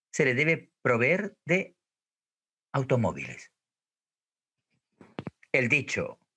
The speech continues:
"Sirve de acuerdo a tu capacidad y gana según tu necesidad", suena agradable, pero no producirá resultados en el duro suelo de la tierra.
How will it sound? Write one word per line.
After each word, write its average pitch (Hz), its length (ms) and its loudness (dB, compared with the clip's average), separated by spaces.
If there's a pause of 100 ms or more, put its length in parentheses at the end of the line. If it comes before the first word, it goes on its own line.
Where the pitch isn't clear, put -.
(420)
"Sirve 196 520 2
de 139 240 2
acuerdo 123 480 4
a 104 80 2
tu 123 120 -4
capacidad 98 840 -2 (800)
y 113 160 2
gana 170 480 2
según 131 560 0
tu 143 160 -2
necesidad", 98 720 -2 (540)
suena 156 340 0
agradable, 135 720 0 (720)
pero 135 240 4
no 180 180 2
producirá 147 540 2
resultados 117 760 0 (260)
en 131 160 2
el 123 160 2
duro 143 280 2
suelo 107 340 2
de 92 100 4
la 78 100 0
tierra. - 460 -8